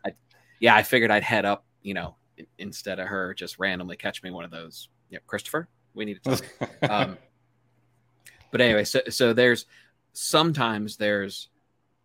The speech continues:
Speaker 1: still the stuff she did last week sitting around when she gets there the next week. Right.
Speaker 2: Mm-hmm.
Speaker 1: And, uh, um, <laughs> it was, it was one of those weeks where I just, um, I, I, I lost, lost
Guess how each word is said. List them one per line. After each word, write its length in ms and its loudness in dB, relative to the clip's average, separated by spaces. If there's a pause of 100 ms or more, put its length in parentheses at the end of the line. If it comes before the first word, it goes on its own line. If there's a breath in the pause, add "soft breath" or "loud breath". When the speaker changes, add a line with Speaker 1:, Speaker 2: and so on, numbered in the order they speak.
(120)
Speaker 1:
still 600 0
the 120 -4
stuff 300 -4
she 200 -8
did 240 -4
last 420 -8
week 400 -14 (420)
sitting 420 -6
around 360 -6
when 100 -12
she 160 -12
gets 260 -14
there 200 -12
the 100 -4
next 260 -2
week. 300 -20 (100)
Right. 180 -20 (100)
Speaker 2:
Mm-hmm. 200 -6 (200)
Speaker 1:
And, 320 -8
uh, 160 -8 (580)
um, 300 -10 (280)
<laughs> 340 -20
it 680 -2
was, 200 -8 (220 loud breath)
it 100 4
was 160 2
one 140 4
of 60 2
those 180 -2
weeks 340 -10
where 100 -10
I 60 -10
just, 300 -18 (380)
um, 380 -10 (240)
I, 100 -12 (120)
I, 180 -10 (160)
I 60 -12
lost, 420 -12 (100)
lost 260 -8